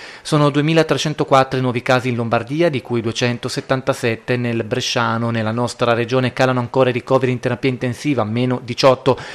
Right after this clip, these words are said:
così come nei reparti, meno centodieci. La percentuale della somministrazione del vaccino sale al ventisei virgola diciassette per cento in tutta la provincia.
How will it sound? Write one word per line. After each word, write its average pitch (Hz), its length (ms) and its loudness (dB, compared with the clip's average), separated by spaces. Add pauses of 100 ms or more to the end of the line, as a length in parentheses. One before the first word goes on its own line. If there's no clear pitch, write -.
(140)
così 160 300 2
come 143 260 2
nei 143 140 0
reparti, 110 500 -2
meno 113 320 -2
centodieci. 123 800 -2 (480)
La 110 80 -2
percentuale 151 540 2
della 143 180 2
somministrazione 147 840 -2
del 135 120 2
vaccino 135 440 2
sale 131 240 4
al 127 100 2
ventisei 135 560 2
virgola 123 380 2
diciassette 127 580 -2
per 127 180 2
cento 120 380 -2
in 120 120 -4
tutta 107 420 -4
la 117 120 -2
provincia. 113 640 -2